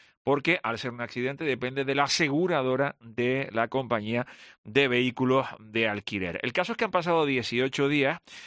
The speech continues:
y después de remover Roma con Santiago, de buscarse un abogado, su mujer nos contaba ayer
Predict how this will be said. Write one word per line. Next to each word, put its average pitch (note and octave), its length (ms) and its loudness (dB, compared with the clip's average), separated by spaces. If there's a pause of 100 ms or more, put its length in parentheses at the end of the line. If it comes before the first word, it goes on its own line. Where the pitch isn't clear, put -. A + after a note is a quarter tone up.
(140)
y A#2+ 120 0
después C#3 320 2
de F3+ 80 6
remover D3 340 4
Roma C3+ 200 2
con B2 140 0
Santiago, B2+ 460 2
de B2 80 2
buscarse C3+ 440 0
un C#3 120 0
abogado, B2 720 2
su A#2+ 160 -6
mujer A#2+ 260 -2
nos C#3 140 -6
contaba A2+ 560 -2
ayer B2+ 340 0